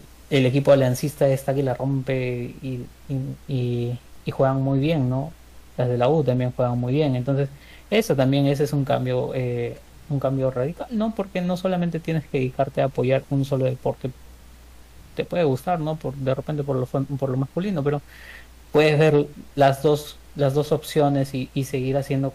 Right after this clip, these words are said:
crecer el deporte tanto para ellas, ¿no? Que también les ayuda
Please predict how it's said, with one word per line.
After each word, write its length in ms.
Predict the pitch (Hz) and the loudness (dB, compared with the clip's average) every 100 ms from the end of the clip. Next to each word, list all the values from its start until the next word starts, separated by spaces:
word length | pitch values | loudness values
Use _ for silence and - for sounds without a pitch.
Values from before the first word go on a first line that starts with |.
| - - - | -8 -14 -6
crecer 540 | - 127 - 170 139 - | 0 0 4 4 4 2
el 160 | 135 123 | -2 0
deporte 600 | 127 139 131 - 135 131 - - - | 0 0 0 -2 -6 -6 -18 -14 -4
tanto 260 | 135 135 | 0 0
para 160 | 131 123 | 0 0
ellas, 280 | 131 123 123 | 2 0 -2
¿no? 80 | 127 | -6
Que 100 | 123 | -2
también 260 | 127 143 | -2 0
les 160 | 151 139 | -2 0
ayuda 480 | 131 143 131 120 | 0 2 2 0